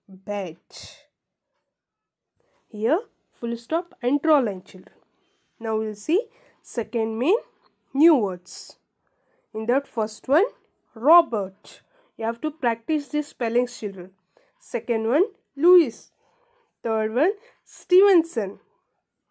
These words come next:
Fourth one, correct. Fifth one, funniest. Sixth one, separate. Seventh one, expensive.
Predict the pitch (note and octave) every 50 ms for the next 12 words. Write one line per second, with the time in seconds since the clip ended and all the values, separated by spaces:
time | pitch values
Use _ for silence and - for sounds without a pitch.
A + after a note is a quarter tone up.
0 | _ _ _ _ _ _ - A#3+ A#3+ A#3 A3+ A#3 _ - A#3 B3+ D#4+ G4+ A#4+ -
1 | _ _ _ _ _ _ _ _ _ - - C4 B3 C4 D4+ D#4+ D#4+ _ _ -
2 | - - - - - _ _ _ _ _ _ _ _ _ _ _ _ _ _ _
3 | _ _ - - C#4 C4 - _ - - A3+ A3+ C4 E4+ - - _ _ _ _
4 | _ - - - - F4 F4+ F4+ F#4 F#4 E4 C#4 A#3+ G#3+ G3+ G3+ - - - _
5 | - - - _ _ _ _ _ _ _ _ _ _ _ _ _ _ _ _ _
6 | _ - - - C4 A#3+ - - - _ - A#3+ B3+ D#4 G4 B4+ - _ _ _
7 | _ _ _ _ _ _ _ - - - - - D#4+ D#4 D#4 - C#4+ B3+ A3+ G#3
8 | G3 F#3 F3+ _ _ - - - _ _ _ _ _ _ _ _ _ _ _ _
9 | _ _ _ - - - - A#3 A3 A3 A3 A3 A3 - A#3 C#4+ F4+ - - _
10 | _ _ _ _ - C#4 C#4+ - - - - _ - F4 E4+ D#4 D4+ - - -
11 | A#3+ G#3+ F#3